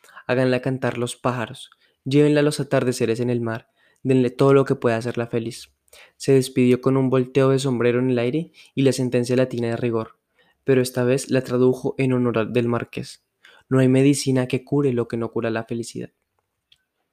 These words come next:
Ahí se acaba el capítulo uno. Entonces proseguimos con el capítulo dos, pues, del libro. Nunca se supo cómo había llegado el marqués a semejante estado de desidia,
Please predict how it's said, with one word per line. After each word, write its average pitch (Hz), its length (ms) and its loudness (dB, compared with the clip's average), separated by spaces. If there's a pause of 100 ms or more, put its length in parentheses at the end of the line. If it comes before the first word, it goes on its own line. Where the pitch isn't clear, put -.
(1120)
Ahí 113 220 -2
se 117 120 -6
acaba 117 180 -4
el 113 80 -2
capítulo 117 460 -2
uno. 123 300 -4 (1500)
Entonces 120 340 -6
proseguimos 123 640 -2
con 123 160 -6
el 127 80 -6
capítulo - 600 -6 (680)
dos, - 520 -10 (260)
pues, 117 160 0
del 113 140 -2
libro. 117 260 -4 (4000)
Nunca 170 300 6
se 180 80 6
supo 131 460 2
cómo 160 240 4
había 165 160 6
llegado 143 280 6
el 123 100 4
marqués 131 460 0
a 143 60 -4
semejante 127 560 -4
estado 127 340 0
de 127 140 2
desidia, 123 640 -4